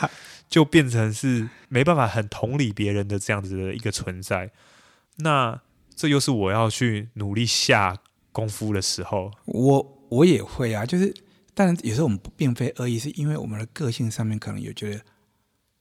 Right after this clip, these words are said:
Speaker 1: 觉得某个，某个梗可能很好玩。
Speaker 2: 对，
Speaker 1: 对。
Speaker 2: 觉得非讲不可这样子。
Speaker 1: 对，对，那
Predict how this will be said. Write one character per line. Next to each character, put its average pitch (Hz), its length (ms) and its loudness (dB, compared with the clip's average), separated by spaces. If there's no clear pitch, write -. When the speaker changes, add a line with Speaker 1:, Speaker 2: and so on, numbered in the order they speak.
Speaker 1:
觉 120 180 -4
得 120 120 -4
某 107 180 -4
个， 107 180 -6
某 107 140 -4
个 113 100 2
梗 101 300 -6
可 107 100 -6
能 104 100 -2
很 107 200 0
好 98 200 2
玩。 - 240 -10
Speaker 2:
对， 110 200 2
Speaker 1:
对。 127 140 2
Speaker 2:
觉 131 40 4
得 143 60 0
非 147 200 6
讲 117 200 2
不 120 100 -2
可 101 320 -8
这 117 100 0
样 110 140 4
子。 95 80 -8
Speaker 1:
对， 113 140 0
对， 139 60 0
那 202 160 4